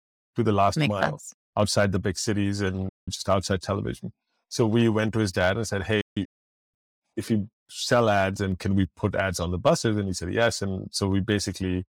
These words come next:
Speaker 1: took measurements of the bus, decided what billboard sizes we can sell, made a presentation, first P P T, I think, properly, and then went to advertisers.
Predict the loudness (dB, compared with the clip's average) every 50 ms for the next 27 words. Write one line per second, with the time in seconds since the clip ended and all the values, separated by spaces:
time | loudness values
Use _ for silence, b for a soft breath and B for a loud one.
0 | _ _ _ _ -2 -2 0 2 2 2 2 2 0 0 -2 -2 -4 -6 -2 2
1 | 2 2 2 0 -2 -4 -2 0 0 2 2 0 0 -2 -4 -4 _ _ _ -16
2 | -6 -4 -2 -2 0 -2 -2 -2 -2 0 0 0 0 0 0 -2 0 -2 -2 0
3 | 2 4 4 4 4 4 2 0 -2 -2 -4 -4 -4 -4 -4 -6 -4 0 2 2
4 | 2 2 -2 -4 -4 -4 -4 -6 _ _ _ _ _ _ _ 2 4 4 4 2
5 | 0 0 -2 0 0 2 2 2 2 2 0 -2 -6 -2 0 0 0 0 2 0
6 | 0 0 0 0 -2 -2 0 0 0 -2 -4 -6 _ _ _ _ _ -2 2 4
7 | 6 6 4 4 2 2 4 6 6 4 4 2 -2 -2 0 0 0 0 0 0
8 | 2 2 2 2 2 2 2 2 2 2 0